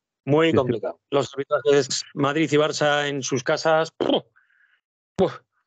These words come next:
Speaker 1: A nada que agarres o a nada que, ¡puf! Te vas a la calle rápido, hay que tener cuidado.
Speaker 2: El Madrid está claro, pero el Barça yo creo que ha sido peor.
Speaker 1: Buah, es que el Barça, es que con el Barça nos ha pasado de todo.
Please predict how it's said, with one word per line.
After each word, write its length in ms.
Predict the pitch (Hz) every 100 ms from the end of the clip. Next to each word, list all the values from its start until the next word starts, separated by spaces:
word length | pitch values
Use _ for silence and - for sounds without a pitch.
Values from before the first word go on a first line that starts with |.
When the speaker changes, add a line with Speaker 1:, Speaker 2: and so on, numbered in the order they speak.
| _ _ _ _ _ _ -
Speaker 1:
A 380 | 131 127 131 135
nada 200 | 156 156
que 80 | 139
agarres 460 | 139 160 156 147 143
o 60 |
a 20 |
nada 220 | 147 151 139
que, 460 | 143 143 139 135 127
¡puf! 180 | 185 - _ _ _ _ _ _ _
Te 100 | -
vas 220 | 127 131
a 60 | 135
la 100 | 123
calle 380 | 143 135 143 139
rápido, 280 | 120 - - -
hay 80 | 107
que 80 | 110
tener 160 | 107
cuidado. 300 | 107 107 90 - _ 98
Speaker 2:
El 100 | 95
Madrid 360 | 92 95 104
está 180 | 107 117
claro, 480 | 113 113 135 127 -
pero 240 | - 127 123
el 80 | 107
Barça 420 | 107 - 113 113
yo 100 | 120
creo 140 | 120
que 60 | 131
ha 20 |
sido 160 | - 156
peor. 320 | 156 117 202 _ _ _ _ _ _ _ _ _ _ _ _ _ -
Speaker 1:
Buah, 180 | 127 104
es 100 | -
que 80 | -
el 60 | 98
Barça, 600 | 104 107 107 104 101 104
es 80 | 104
que 120 | 120
con 120 | 117
el 60 | 113
Barça 180 | 120
nos 100 | 120
ha 60 | 120
pasado 240 | 120 127 127
de 80 | 123
todo. 260 | 127 98